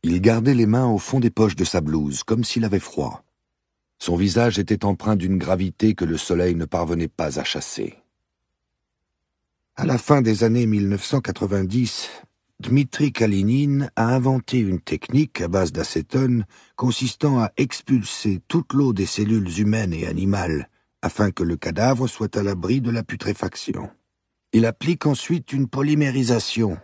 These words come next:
avec de la silicone, de la résine époxyde ou du polyester, ce qui donne un aspect plastifié totalement malléable au corps. Puis il le débarrasse de sa peau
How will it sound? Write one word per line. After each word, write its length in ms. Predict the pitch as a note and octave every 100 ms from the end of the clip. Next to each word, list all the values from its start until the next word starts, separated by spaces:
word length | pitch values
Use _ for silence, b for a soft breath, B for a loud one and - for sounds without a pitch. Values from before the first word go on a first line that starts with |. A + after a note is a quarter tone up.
| -
avec 240 | F2 E2+
de 80 | F#2
la 100 | F#2
silicone, 800 | - G2+ F#2+ - B2 C#3 C#3+ B2
de 80 | F2+
la 140 | F2
résine 300 | F#2 F2 G#2
époxyde 600 | F#2+ F#2 - - C#3 A2+
ou 100 | G2
du 140 | G2+
polyester, 760 | F#2 G#2 G#2 A2 - - F2+ D#2 - _ _ _ _ _ -
ce 80 | A#2
qui 160 | C#3+
donne 160 | D3 E3+
un 120 | D3+
aspect 360 | C#3 - - D3+
plastifié 720 | - C#3+ - C#3 C3 - D3+
totalement 560 | - C#3 D3 C#3 C#3 C3
malléable 680 | B2 A2+ A2+ A#2 G2 C#2+
au 60 | D2
corps. 520 | - D2 C2 - - _ _ _ _ _ _ _ _
Puis 180 | - F#2
il 160 | G2+ F#2
le 100 | F2+
débarrasse 520 | F#2 F2+ F2+ F#2 D#2+
de 120 | -
sa 200 | - G#2
peau 380 | G2+ C3 C#3+ D3+